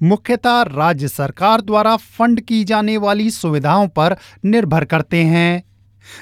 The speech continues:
जिसमें सड़कें, स्कूल और पब्लिक ट्रांसपोर्ट शामिल हैं, और उनका राज्य सालाना माइग्रेशन का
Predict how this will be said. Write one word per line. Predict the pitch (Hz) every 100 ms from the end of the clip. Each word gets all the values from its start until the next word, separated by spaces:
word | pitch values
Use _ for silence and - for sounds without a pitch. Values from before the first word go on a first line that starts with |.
| -
जिसमें | 143 - 143
सड़कें, | 139 - 175 180 196 190 190 _ _ 180
स्कूल | - 196 220 214 220 - _
और | 196 214 233
पब्लिक | 233 254 277 _
ट्रांसपोर्ट | 190 175 160 - 214 208
शामिल | - 208 196 165 151
हैं, | 156 170 175 185 _ _ _ _ - - -
और | 254
उनका | 262 262 269 294
राज्य | 269 156 165 180 214
सालाना | 190 - 143 147 190 233 208
माइग्रेशन | 151 147 143 180 - 220
का | 185 175 196